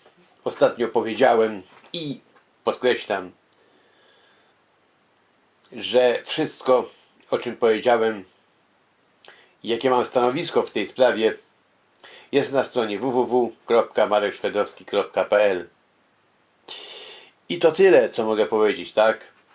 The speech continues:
Koronawirus prowadzi do faszyzmu sanitarnego w sklepach. Ale moje stanowisko jest tam, więc ja się nie będę na ten temat w ogóle rozgadywał. Bo proszę Państwa, można by tu wiele mówić, widziałem już wiele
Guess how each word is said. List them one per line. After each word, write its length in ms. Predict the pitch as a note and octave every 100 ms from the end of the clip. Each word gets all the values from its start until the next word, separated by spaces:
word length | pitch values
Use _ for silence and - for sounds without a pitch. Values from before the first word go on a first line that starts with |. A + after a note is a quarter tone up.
| _ _ _ _ - - _
Koronawirus 640 | - C#3 D3+ C#3 D3+ D3+ C#3
prowadzi 680 | D3 C3 D3+ C3 F#2 F2 - _ _ _ _
do 160 | - B2
faszyzmu 500 | A#2+ C3+ D3+ B2 A#2
sanitarnego 840 | - A2+ A2 G#2 F#2 F2+ E2 F2 - _ _ _ _ _ _ _ - - - - -
w 60 | -
sklepach. 600 | - E3+ - F#2 - - _ _ _ _
Ale 200 | - E3+
moje 160 | F3+ E3+
stanowisko 460 | E3+ E3 D#3+ -
jest 160 | C#3+ -
tam, 240 | D#3+ D3+
więc 280 | C3 C#3+ B2
ja 100 | C#3+
się 100 | C#3+
nie 100 | C#3+
będę 220 | C#3 B2+
na 120 | C3 A#2+
ten 180 | B2
temat 260 | B2 B2+ A#2
w 80 | A#2+
ogóle 240 | B2 A#2+
rozgadywał. 680 | A#2 G#2+ A2+ G#2 F2 E2+ D#2 _ _ _ _ _ _ _ - - - - - -
Bo 100 | -
proszę 220 | A#2+ B2
Państwa, 240 | C3 B2 B2
można 220 | B2 B2
by 80 | A2
tu 120 | A2+
wiele 280 | B2 A2+ G#2+
mówić, 400 | A2+ A2 - -
widziałem 420 | A2 A2+ G#2+ G2+
już 140 | F#2+
wiele 380 | G#2+ A2+ G#2+ G2+